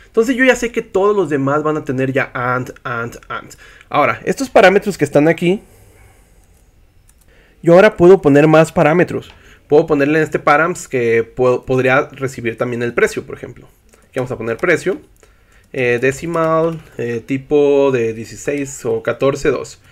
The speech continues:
Entonces vamos a, a recibir otro parámetro. Entonces esta definición ya va a ir aquí. Ahora, esta de, aquí me falta mandar ese, ese parámetro, ¿no? Coma. Vamos a poner precio es igual a, no sé, vamos a poner otra variable aquí arriba.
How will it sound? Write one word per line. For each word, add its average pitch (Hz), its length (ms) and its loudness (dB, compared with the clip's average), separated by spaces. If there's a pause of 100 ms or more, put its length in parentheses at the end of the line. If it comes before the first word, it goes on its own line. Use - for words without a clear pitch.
(160)
Entonces 139 220 -2
vamos 139 240 -2
a, - 200 -4
a 117 120 -4
recibir 117 340 -6
otro 117 240 -4
parámetro. 107 420 -8 (280)
Entonces 233 140 2
esta 233 160 2
definición 160 420 0
ya 156 100 2
va 147 80 4
a - 20 4
ir 127 80 2
aquí. 92 280 -8 (400)
Ahora, 117 220 0
esta 143 180 -2
de, 143 180 2
aquí - 180 -8
me 131 120 -4
falta 123 240 -2
mandar 113 260 -4
ese, 110 460 -4
ese - 180 -6
parámetro, 123 440 -2
¿no? 143 180 -6
Coma. 170 440 0 (460)
Vamos 117 160 -8
a 110 80 -2
poner 110 220 -6
precio 175 520 2 (140)
es 131 220 -6
igual 139 420 2 (100)
a, 117 340 -6
no 147 120 -6
sé, 269 280 -4
vamos 175 220 -6
a 143 80 -4
poner 135 160 -2
otra 139 140 -2
variable 117 320 -6
aquí - 220 -20 (100)
arriba. - 240 -14